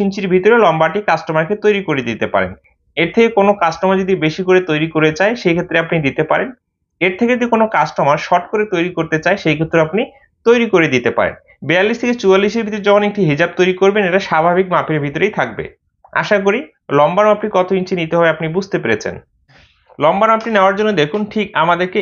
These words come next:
এই মাথায় এভাবে ফিতাটি রাখতে হবে। এই হিজাবটি আমি চুয়াল্লিশ ইঞ্চি লম্বা তৈরি করব, চুয়াল্লিশ ইঞ্চিতে মার্জিন করব এবং মুড়িয়ে সেলাই দেওয়ার জন্য এখানে সর্বোচ্চ হাত থেকে এক ইঞ্চি এক্সট্রা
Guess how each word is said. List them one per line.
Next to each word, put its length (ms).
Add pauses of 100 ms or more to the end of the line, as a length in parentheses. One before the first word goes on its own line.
(140)
এই 140
মাথায় 280
এভাবে 260
ফিতাটি 260 (100)
রাখতে 280
হবে। 160 (2000)
এই 140
হিজাবটি 360 (100)
আমি 100 (100)
চুয়াল্লিশ 380
ইঞ্চি 220
লম্বা 280
তৈরি 200
করব, 120 (140)
চুয়াল্লিশ 340
ইঞ্চিতে 300
মার্জিন 360
করব 160 (880)
এবং 140 (120)
মুড়িয়ে 300
সেলাই 280
দেওয়ার 200
জন্য 180
এখানে 200 (160)
সর্বোচ্চ 360 (220)
হাত 160 (120)
থেকে 180 (200)
এক 140
ইঞ্চি 180
এক্সট্রা 260